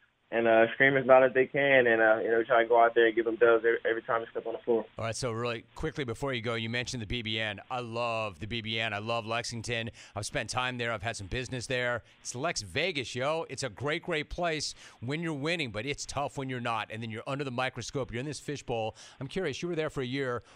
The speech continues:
Speaker 2: What about the time that you spent with John Calipari? He and Cal knows better than anybody else what it's like to live and work in that fishbowl.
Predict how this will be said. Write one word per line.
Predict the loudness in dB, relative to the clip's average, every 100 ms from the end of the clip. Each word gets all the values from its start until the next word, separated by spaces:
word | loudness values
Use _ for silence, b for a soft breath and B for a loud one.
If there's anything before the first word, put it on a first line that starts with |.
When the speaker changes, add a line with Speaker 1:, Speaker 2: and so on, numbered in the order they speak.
| b
Speaker 2:
What | -6 -4 -2
about | -2
the | -4
time | -6 -6 -4
that | -8
you |
spent | -6 -8
with | -4
John | -4 -4
Calipari? | -4 -4 -2 -4 -4 -6
He | -8 -8
and | -10
Cal | -6 -4 -2 -2 -4 b b
knows | -6 -4 -6
better | -4 -2 -2
than | -4 -6
anybody | -6 -4 -4 -4 -2
else | -2 -2 -6 -14 b
what | -8 -6 -4
it's | -6
like | -4 -6 -6
to | -10
live | -6 -6 -6
and | -8
work | -6 -6 -6
in | -8 -6
that | -6 -6
fishbowl. | -6 -8 -6 -4 -4 -6